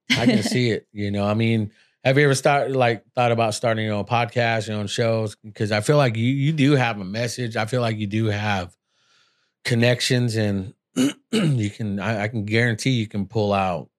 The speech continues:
Speaker 1: you know, some good gems, you know, especially with, I mean, just what you spoke on today.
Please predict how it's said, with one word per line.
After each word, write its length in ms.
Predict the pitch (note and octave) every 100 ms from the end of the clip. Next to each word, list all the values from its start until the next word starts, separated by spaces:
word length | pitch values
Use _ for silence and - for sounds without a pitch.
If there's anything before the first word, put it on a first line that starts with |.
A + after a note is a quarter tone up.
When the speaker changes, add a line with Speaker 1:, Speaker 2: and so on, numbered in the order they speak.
| _ _ _
Speaker 1:
you 180 | - G2
know, 120 | F#2
some 260 | F2+ - F2+ _
good 420 | A#2+ A#2+ G#2+ F2 D#2+
gems, 460 | F#2+ F#2 F2 E2 - _
you 140 | F#2+ F2+
know, 300 | F2 F2 _ _ -
especially 260 | A#2+ -
with, 260 | A2 A2 F#2+
I 80 | A2+
mean, 240 | G#2+ G2+
just 240 | A#2+ B2+ A#2
what 100 | A#2
you 160 | G2
spoke 340 | - A#2+ A2+ G#2+
on 140 | G#2
today. 540 | G2+ D2+ A2 B2 D#2+